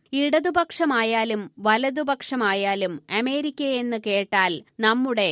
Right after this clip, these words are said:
മുട്ടിടിക്കും. അതുകൊണ്ടുകൂടി പറയുകയാണ്, യു എസ് സെനറ്റ്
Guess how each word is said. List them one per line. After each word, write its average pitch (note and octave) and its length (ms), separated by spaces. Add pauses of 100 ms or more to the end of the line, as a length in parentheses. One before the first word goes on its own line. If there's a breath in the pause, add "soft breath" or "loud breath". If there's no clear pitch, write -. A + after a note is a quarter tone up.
മുട്ടിടിക്കും. G#3+ 760 (340 soft breath)
അതുകൊണ്ടുകൂടി C#4 720
പറയുകയാണ്, G#3+ 840 (260 soft breath)
യു C#4 260
എസ് E4+ 240
സെനറ്റ് A#3+ 460